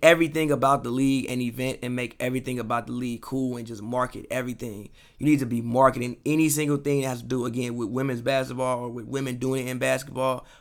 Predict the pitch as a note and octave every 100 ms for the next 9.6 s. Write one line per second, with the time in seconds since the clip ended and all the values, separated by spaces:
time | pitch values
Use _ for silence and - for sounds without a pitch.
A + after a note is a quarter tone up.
0 | - A#2+ B2 A#2+ A#2 F2+ - _ _ _
1 | _ _ _ - - C3+ C3+ - F#2 -
2 | - - - - - - D3 C3 A2 F#2+
3 | - - _ _ _ _ _ _ - B2
4 | B2 B2 B2 B2+ B2 A#2+ B2 A#2+ A#2+ -
5 | - A2+ - - B2 B2 A#2+ A#2+ A#2 -
6 | - - B2 - C#3+ C#3+ C#3+ C3 - C3
7 | C3+ C3 C3+ C#3 C#3+ - _ - B2 B2
8 | A#2 B2 - B2+ C3 B2+ - - - C3
9 | C3 B2+ - B2+ B2+